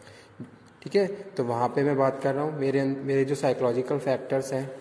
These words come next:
या, और मेरे अंदर जो भी characteristics हैं, उनके हिसाब से मैं उस situation को कंट्रोल करूँगा।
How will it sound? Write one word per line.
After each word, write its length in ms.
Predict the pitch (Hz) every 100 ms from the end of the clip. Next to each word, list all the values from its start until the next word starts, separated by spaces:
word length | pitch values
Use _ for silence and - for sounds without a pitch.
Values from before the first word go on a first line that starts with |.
| 131
या, 100 | 120
और 180 | 131
मेरे 200 | 123 131
अंदर 180 | 131 131
जो 200 | 127 123
भी 120 | 131
characteristics 800 | 143 135 123 - 131 - 131 -
हैं, 200 | 127 127 - - - - - -
उनके 300 | 160 147 196
हिसाब 460 | 180 139 147 143
से 180 | - 156
मैं 120 | 160
उस 260 | 165 156 -
situation 440 | 139 151 131 143
को 120 | 139
कंट्रोल 500 | 156 139 123 135 131
करूँगा। 420 | 127 120 107 101